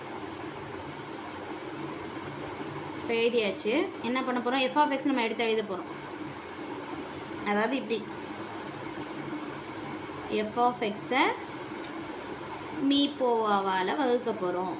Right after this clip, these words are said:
அப்படின்னு எழுத போறோம். ஓகேவா? இப்போ f of x என்ன இருக்கு, எடுத்து எழுத போறோம்.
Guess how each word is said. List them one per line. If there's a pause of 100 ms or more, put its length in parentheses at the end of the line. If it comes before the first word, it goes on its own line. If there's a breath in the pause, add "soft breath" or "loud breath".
(100)
அப்படின்னு
எழுத
போறோம். (460)
ஓகேவா? (160)
இப்போ (180)
f (100)
of
x
என்ன
இருக்கு, (1040)
எடுத்து
எழுத
போறோம்.